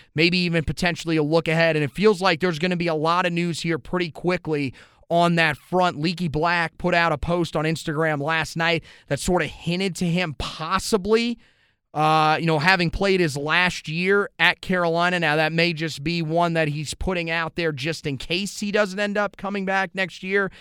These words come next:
But whenever a post like that goes up, you know we gotta read into it. So, uh, make sure that you're keeping an eye on the website for that and on the Four Corners podcast, um, you know, timeline,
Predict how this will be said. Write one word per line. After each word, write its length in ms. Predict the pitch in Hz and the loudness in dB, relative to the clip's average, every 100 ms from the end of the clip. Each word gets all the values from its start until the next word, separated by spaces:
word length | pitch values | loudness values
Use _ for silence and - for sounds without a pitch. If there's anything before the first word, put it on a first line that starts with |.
| - _ - | -20 _ 6
But 340 | 202 190 180 | 8 8 6
whenever 440 | 156 165 170 190 196 | 2 2 4 4 4
a 60 | |
post 340 | - 196 190 202 | 4 2 2 2
like 180 | 190 | 2
that 220 | 185 190 170 | 4 4 4
goes 260 | 185 170 | 2 2
up, 220 | 185 160 | 2 2
you 80 | 143 | 0
know 140 | 143 156 | -2 0
we 120 | 160 | 0
gotta 260 | 160 160 160 | 2 2 2
read 220 | 160 160 | 0 -2
into 360 | 160 147 147 | -4 -4 -4
it. 120 | 147 - | -4 -2
So, 280 | 151 139 - - _ - | -2 -2 -4 -12 _ -6
uh, 380 | 127 127 127 131 | -2 0 0 0
make 200 | 151 160 | -2 -2
sure 180 | - 180 | 0 0
that 160 | 165 | 0
you're 100 | 160 | -2
keeping 380 | 151 185 165 165 | -2 -4 -2 -2
an 80 | 160 | 0
eye 200 | 160 160 | 0 0
on 120 | 151 | 0
the 60 | 139 | 2
website 480 | 190 190 220 196 | 2 2 0 0
for 100 | 185 | 0
that 240 | 202 196 - | 2 2 2
and 400 | 202 220 202 180 - - _ _ | 0 2 0 -2 -6 -16 _ _
on 420 | 175 196 190 180 - | 2 4 6 4 0
the 300 | 151 170 165 - - | -4 -4 -4 -8 -4
Four 300 | 196 208 202 | 2 2 0
Corners 580 | - 190 196 185 170 | -2 0 2 0 -2
podcast, 920 | - - 175 185 165 180 170 160 - - - _ _ | -4 -4 0 0 0 -2 0 0 -4 -10 -20 _ _
um, 580 | - 147 143 139 135 127 | -4 -2 0 -2 -4 -4
you 80 | 156 | -2
know, 240 | 147 101 - | -2 -6 -10
timeline, 880 | - 180 196 185 185 180 180 175 | -4 0 2 2 0 0 0 -2